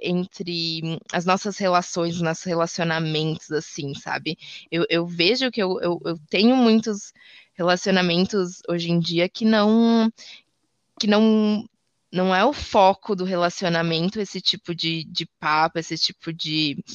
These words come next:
de conversa, né? Esse tipo de troca. E,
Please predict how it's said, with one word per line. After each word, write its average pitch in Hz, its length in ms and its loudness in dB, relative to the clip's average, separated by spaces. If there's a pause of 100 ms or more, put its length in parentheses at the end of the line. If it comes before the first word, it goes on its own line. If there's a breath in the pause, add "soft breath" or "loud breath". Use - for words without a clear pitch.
(200 loud breath)
de 170 120 -8
conversa, 185 960 2
né? 170 240 0 (280 loud breath)
Esse - 120 -4
tipo 185 160 -4
de 185 140 -2 (120)
troca. - 640 0 (480 soft breath)
E, 160 1300 -6